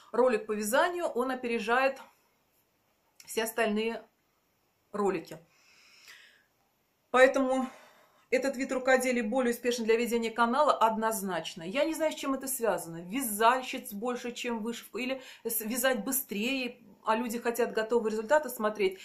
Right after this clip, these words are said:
Если бы вышивалки так, и такие же были быстренькие. Ну нет, у меня есть ролики с готовыми вышивками, и я не могу сказать, что там уж много. Э,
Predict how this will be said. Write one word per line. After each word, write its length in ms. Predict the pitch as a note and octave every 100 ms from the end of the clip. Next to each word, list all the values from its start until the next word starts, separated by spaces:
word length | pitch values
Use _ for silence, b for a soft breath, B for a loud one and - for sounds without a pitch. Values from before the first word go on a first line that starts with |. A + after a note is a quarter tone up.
| B
Если 260 | A3 A#3 A#3
бы 220 | G#3 G#3+ B -
вышивалки 560 | A3 - B3 A#3 A3+
так, 320 | A3+ G#3 -
и 80 | A3+
такие 340 | A3+ A3+ B3 G3+
же 80 |
были 240 | G3 G#3 G3+
быстренькие. 680 | F#3+ A#3 A3 G#3 G3+ G3 B B B _ _
Ну 220 | G#3 A3+ B3
нет, 280 | G#3 E3
у 60 | F#3
меня 160 | G#3+ B3
есть 360 | G#3+ G3+ -
ролики 360 | G3 G#3+ F#3+ G3+
с 120 | F3+
готовыми 480 | G3+ G3 G#3 F#3+ F#3+
вышивками, 640 | A3 D4+ - - G3+ F3+ b b b
и 80 | -
я 140 | G#3 A3
не 80 |
могу 260 | A#3 A#3+ G#3
сказать, 260 | F#3+ G3 F#3+
что 120 | F#3+
там 240 | G3+ G3
уж 160 | F#3+ -
много. 360 | G3 F#3 F3+ B B B B B _ _ -
Э, 320 | F#3+ F#3+